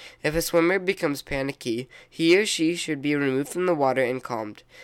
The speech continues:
Before resuming any water activity, determine and resolve the cause of the panic. A foolish swimmer may deliberately hyperventilate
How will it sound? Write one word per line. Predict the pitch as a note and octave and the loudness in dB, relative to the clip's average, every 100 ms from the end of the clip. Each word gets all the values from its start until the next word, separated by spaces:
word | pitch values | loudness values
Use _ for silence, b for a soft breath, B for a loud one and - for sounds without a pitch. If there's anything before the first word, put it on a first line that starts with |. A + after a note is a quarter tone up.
| B | B
Before | - D3 E3 D#3+ | -4 0 6 6
resuming | F3 F#3 E3+ D#3 D3+ | 6 4 4 4 4
any | C#3 D3+ | 2 0
water | D#3 C#3 A#2+ | 0 2 2
activity, | A#2+ A#2 - A#2+ A2 A#2+ C3+ B B | 0 -2 -4 -4 -4 -6 -8 B B
determine | D#3 D3+ F3 E3+ G3 G3 | -6 0 4 4 2 0
and | D#3+ D3+ | 0 0
resolve | C#3 C#3 C#3+ D#3+ | 0 2 4 2
the | E3 E3+ - | -2 -2 -6
cause | - C3+ C#3+ C#3+ | -10 0 0 0
of | - C3 | -6 -6
the | B2+ | -6
panic. | G3+ - - - - B B B B | -6 -6 -8 -10 -20 B B B B
A | D#3 | -2
foolish | D3+ E3 E3+ G3 G#3 - - | 0 0 2 2 -2 -6 -8
swimmer | - - D3+ D3+ C#3+ C3+ C3 - | -10 0 4 6 6 6 4 0
may | C3+ D3 D#3+ | 2 2 2
deliberately | C3+ C3 C#3 C#3+ F3+ A#2+ E3 | 0 0 0 2 2 2 0
hyperventilate | D#3 C#3 C3+ B2+ A#2+ A#2+ A#2+ B2 | 0 -2 -2 -2 -2 0 -2 -4